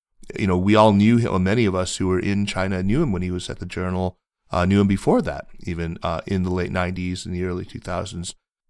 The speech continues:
I dare say most of us from that cohort came away with a very different take on China. Actually, that's something I did want to come back to is, you know, t-, uh, y-, your, your, your conversation about generations was really fascinating, and maybe we can revisit that if we have time. But anyway,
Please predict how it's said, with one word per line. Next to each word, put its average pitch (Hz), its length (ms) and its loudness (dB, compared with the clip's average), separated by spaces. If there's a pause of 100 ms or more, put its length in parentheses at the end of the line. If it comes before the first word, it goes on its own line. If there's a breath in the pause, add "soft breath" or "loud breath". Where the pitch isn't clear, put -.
(180)
I 113 140 6
dare 139 220 8
say 110 160 4
most 107 320 6
of 101 80 0
us 92 120 0
from 95 220 -2
that 110 220 2
cohort 90 560 -4
came 98 200 -2
away 92 200 0
with 90 120 -2
a 90 60 -6
very 87 360 -4
different 95 360 -4 (420)
take - 380 -2
on 85 160 -2
China. 87 400 -8 (680 soft breath)
Actually, - 260 2
that's 139 160 6
something 131 260 2
I 104 100 6
did 107 180 0
want 104 160 2
to 98 40 -2
come 90 200 -2
back 95 260 0
to 87 140 -2
is, 85 200 -2
you 92 80 -4
know, 87 140 -4
t-, - 160 -16
uh, - 160 -2
y-, - 380 -2
your, 104 180 4
your, 98 280 2
your 98 180 0
conversation 101 560 -4
about 92 220 -4
generations 90 800 -4
was 87 200 -8
really 87 180 -6
fascinating, 82 720 -8
and 85 240 -6
maybe 90 220 -4
we 90 120 -6
can 90 140 -6
revisit 87 380 -8
that 85 180 -6
if - 120 -16
we 82 80 -8
have 80 120 -10
time. 82 180 -10
But - 120 -4
anyway, 135 220 2